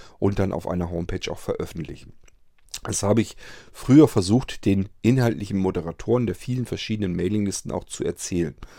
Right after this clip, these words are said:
Habe ihnen immer wieder gesagt, ähm, „Leute, sammelt bitte zu dem Thema eurer Mailingliste,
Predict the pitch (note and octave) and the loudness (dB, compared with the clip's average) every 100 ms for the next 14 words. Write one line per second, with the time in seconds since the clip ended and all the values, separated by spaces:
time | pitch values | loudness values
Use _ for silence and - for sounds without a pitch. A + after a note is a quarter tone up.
0 | - - - - G#2+ G#2 A#2 C3 A#2+ G#2+ | -20 -20 -8 4 6 6 4 4 4 4
1 | F2+ F2 F#2 B2+ - - - G2 F#2+ F2+ | 4 0 0 0 -4 -18 -6 -2 2 2
2 | G#2+ A#2 G#2 F#2+ B2+ A#2 B2 A#2+ A#2+ A#2 | 2 -2 -2 2 2 4 2 6 4 4
3 | - B2 B2 A#2 G#2 G#2 - - F3+ F#3+ | -4 0 2 4 4 2 -2 2 4 4
4 | D3 D3 C#3+ C#3 G#2+ F#2 F2 D#2+ - F2+ | 2 0 0 4 4 4 0 -2 -4 -6